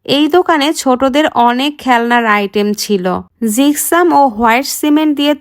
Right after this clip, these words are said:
তৈরি বিভিন্ন হস্তশিল্প পেয়ে যাবেন এই স্টলে, যেগুলো কিন্তু বেশ ইউনিক লাগতেছিল দেখতে। রাজশাহী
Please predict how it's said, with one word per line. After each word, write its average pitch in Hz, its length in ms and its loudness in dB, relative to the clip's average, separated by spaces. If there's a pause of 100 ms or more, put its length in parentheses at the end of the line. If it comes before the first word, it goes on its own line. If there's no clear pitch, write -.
তৈরি 247 400 2 (140)
বিভিন্ন 240 440 0 (120)
হস্তশিল্প 262 680 -4 (180)
পেয়ে 240 260 0
যাবেন 233 360 -2 (220)
এই 226 100 2 (180)
স্টলে, 190 480 -2
যেগুলো 208 420 -2
কিন্তু 254 300 -6 (240)
বেশ 240 300 2 (200)
ইউনিক 220 400 -2
লাগতেছিল 202 600 -2 (100)
দেখতে। 175 460 -6 (300)
রাজশাহী 285 560 0